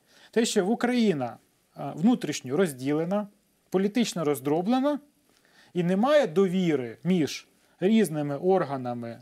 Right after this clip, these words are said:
навіть державної влади, і тим більше між органами державної влади і українським громадянським суспільством. І це становить слабкість, яку можна бити, і треба бити. І вони це роблять.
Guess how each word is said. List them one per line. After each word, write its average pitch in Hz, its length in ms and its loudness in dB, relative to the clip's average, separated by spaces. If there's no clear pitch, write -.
навіть 147 300 0
державної 147 580 0
влади, 269 480 2
і 185 100 2
тим 180 200 0
більше 226 320 2
між 185 420 -2
органами 170 480 0
державної 156 480 -2
влади 220 400 2
і 175 120 2
українським 165 480 -4
громадянським 143 580 -2
суспільством. 220 520 -2
І 180 40 -2
це 262 140 -2
становить 185 400 -2
слабкість, 254 500 -2
яку 196 220 0
можна 175 360 0
бити, 127 380 -4
і 175 80 -2
треба 147 320 -2
бити. 110 360 -14
І 190 60 2
вони 240 180 0
це - 160 -4
роблять. 110 400 -6